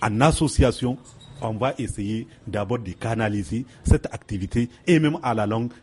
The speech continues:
l'interdire d'une manière paisible. Mais interdire là, ipso facto, moi je sais qu'il y a des conséquences. Ça, c'est un premier élément. Deuxième élément,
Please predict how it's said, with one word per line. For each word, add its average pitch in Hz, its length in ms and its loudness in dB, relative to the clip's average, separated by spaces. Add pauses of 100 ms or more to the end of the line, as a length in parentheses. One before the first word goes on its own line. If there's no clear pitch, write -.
l'interdire 113 600 -2 (220)
d'une 113 200 -2
manière 98 400 -4 (220)
paisible. - 400 -2 (360)
Mais 127 320 4 (320)
interdire 165 580 2
là, 143 300 -4
ipso 147 420 0
facto, 117 420 -4 (340)
moi 110 180 -4
je 104 120 -6
sais - 180 -8
qu'il 90 240 -8 (260)
y 95 140 -4
a 95 80 -4
des 85 80 -10
conséquences. - 460 -12
Ça, 160 220 -4
c'est 127 220 -4
un 131 80 -8
premier 117 300 -4
élément. - 300 -14 (480)
Deuxième 214 680 0
élément, 147 460 2